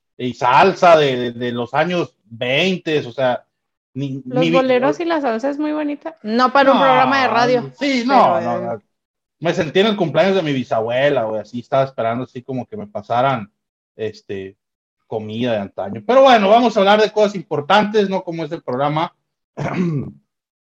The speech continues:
Speaker 1: Este, que por cierto, si algún día quieren escuchar ese programa, no creo, porque la verdad está muy feo. Este,
Speaker 2: <laughs>
Speaker 1: Fútbol Sin Talento, ahí pueden ir a visitarlos en Radio La Campeona, igual aquí es parte de la programación.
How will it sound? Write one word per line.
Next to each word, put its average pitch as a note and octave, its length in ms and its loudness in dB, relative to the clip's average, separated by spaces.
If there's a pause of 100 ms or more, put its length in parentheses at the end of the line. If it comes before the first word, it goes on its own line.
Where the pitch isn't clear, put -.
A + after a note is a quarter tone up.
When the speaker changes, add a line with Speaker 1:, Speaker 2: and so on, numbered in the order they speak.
(500)
Speaker 1:
Este, D3 680 4
que D3+ 80 -8
por D#3+ 160 -8
cierto, C#4 260 -4
si D#3 60 -12
algún B2 180 -6
día D3 140 -4
quieren B2+ 180 -4
escuchar C#3+ 340 -4
ese C#3+ 140 -6
programa, F#3 520 2
no D#3+ 180 -4
creo, E3+ 360 2
porque C#3+ 240 -14
la G#2 100 -4
verdad A#2+ 140 -2
está - 140 -10
muy A#2+ 140 -6
feo. F3 460 0 (260)
Este, A#2 320 -2
Speaker 2:
<laughs> B3 40 -2
Speaker 1:
Fútbol D3 240 -4
Sin C#3+ 200 -10
Talento, D#3+ 580 0
ahí C3+ 120 2
pueden C3+ 280 -2
ir C#3 100 -2
a C3+ 60 0
visitarlos C3+ 640 -4
en B2 120 -6
Radio A2+ 360 -4
La C3 160 -2
Campeona, C#3 520 -2
igual A#2 280 -4
aquí A2 260 -20
es G#2+ 140 -12
parte A2+ 260 -8
de A2 60 -4
la G2 60 -12
programación. A2+ 560 -6